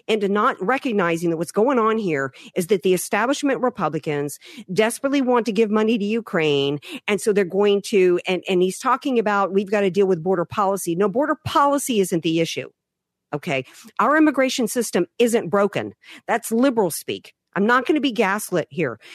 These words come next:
This is the Republican Party wanting to continue the money laundering scheme through Ukraine, and they're trying to throw us a crumb,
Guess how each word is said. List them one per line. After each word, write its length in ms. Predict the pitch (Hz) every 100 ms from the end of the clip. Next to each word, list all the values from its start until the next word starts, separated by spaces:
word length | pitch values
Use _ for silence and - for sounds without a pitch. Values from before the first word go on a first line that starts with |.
| 226
This 200 | 175 285
is 100 | 294 254
the 80 |
Republican 540 | 190 190 262 277 302 277
Party 400 | 185 156 156 151 - 202
wanting 300 | 208 202 180
to 80 | 190
continue 560 | 170 160 285 277 269 - _ -
the 140 | 180
money 280 | 196 254 294
laundering 480 | 254 240 247 240 233
scheme 500 | - 220 180 165 151 - _
through 240 | 202 247 285
Ukraine, 720 | 240 262 - 185 160 156 156 -
and 120 | 190 196
they're 80 |
trying 220 | 180 196 170
to 80 |
throw 320 | 156 - 240 277
us 120 | -
a 60 |
crumb, 480 | - - 185 165 165